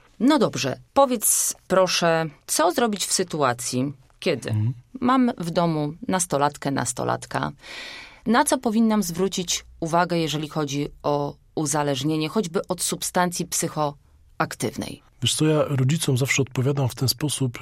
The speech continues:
Speaker 2: że wy najlepiej znacie swoje dzieci. Ja mogę wam podać różne sposoby, różne przyczyny, różne powody i tak dalej, natomiast jakby do tego zaraz dojdę, natomiast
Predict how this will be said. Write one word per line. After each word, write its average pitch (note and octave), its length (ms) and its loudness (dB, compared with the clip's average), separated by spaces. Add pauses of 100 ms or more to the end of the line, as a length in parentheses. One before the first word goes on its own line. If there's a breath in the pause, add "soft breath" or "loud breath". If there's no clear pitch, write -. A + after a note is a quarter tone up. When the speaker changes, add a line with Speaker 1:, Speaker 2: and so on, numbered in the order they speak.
Speaker 2:
że B2 180 0
wy C3 120 2
najlepiej C#3+ 420 4
znacie A2 280 0
swoje A2+ 280 -2
dzieci. A2 360 -4 (220)
Ja C#3 60 -2
mogę D#3 260 4
wam A#2+ 180 2
podać A#2+ 520 -2
różne A#2 420 -2 (280)
sposoby, D3 520 -2
różne B2 220 0
przyczyny, D3+ 500 0
różne A#2 220 0
powody C3+ 380 0
i A#2+ 40 -2
tak A2 160 -4
dalej, A#2+ 280 0
natomiast D3+ 520 0 (1200 loud breath)
jakby B2+ 240 0
do A#2 100 -4
tego C3+ 200 2
zaraz B2 280 2
dojdę, C#3+ 280 4
natomiast C3 560 0